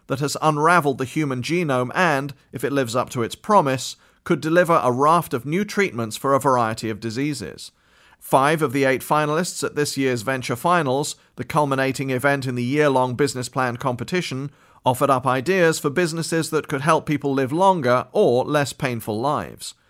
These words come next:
They ranged from one as simple as creating better padding for the junctures between prostheses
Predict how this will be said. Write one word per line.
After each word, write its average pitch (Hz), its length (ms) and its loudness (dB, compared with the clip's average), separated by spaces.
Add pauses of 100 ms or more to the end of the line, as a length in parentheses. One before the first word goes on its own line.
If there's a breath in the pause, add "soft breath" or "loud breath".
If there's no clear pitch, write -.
(320 soft breath)
They 127 100 2
ranged 156 380 0
from 139 160 -2
one 139 180 2
as 131 80 -4
simple 165 320 -2
as 135 120 -2
creating 139 520 -2
better 139 260 0
padding 151 440 0
for 135 120 -4
the 127 120 -2
junctures 139 480 -2
between 127 380 -6
prostheses 143 840 -4